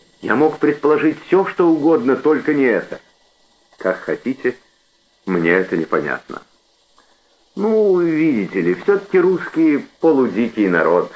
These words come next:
снисходительно сказал Девиль. Пит отмахнулся. "Бросьте эти сказки. Если бы они спорили, какие кольца продевать в ноздри и куда вставлять павлиньи перья, я мог бы вообразить такую чушь.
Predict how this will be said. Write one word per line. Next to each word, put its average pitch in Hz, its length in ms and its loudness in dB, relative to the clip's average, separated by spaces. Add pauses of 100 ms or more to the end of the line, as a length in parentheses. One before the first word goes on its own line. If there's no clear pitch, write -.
снисходительно 71 840 -8
сказал 71 380 -6
Девиль. 69 420 -8 (560)
Пит 85 220 -4
отмахнулся. 76 800 -8 (160)
"Бросьте 82 520 -2
эти - 260 -8
сказки. - 460 -6 (880)
Если 110 260 0
бы 110 120 2
они 110 160 0
спорили, 110 500 0
какие 104 380 0
кольца 110 500 0
продевать 87 500 0
в 80 100 -6
ноздри 82 540 -2 (360)
и 95 80 -2
куда 107 280 2
вставлять 98 540 0
павлиньи 98 540 2
перья, 95 400 2
я 85 160 0
мог 92 220 -2
бы 85 140 2
вообразить 85 680 -2
такую 67 400 -6
чушь. - 460 -6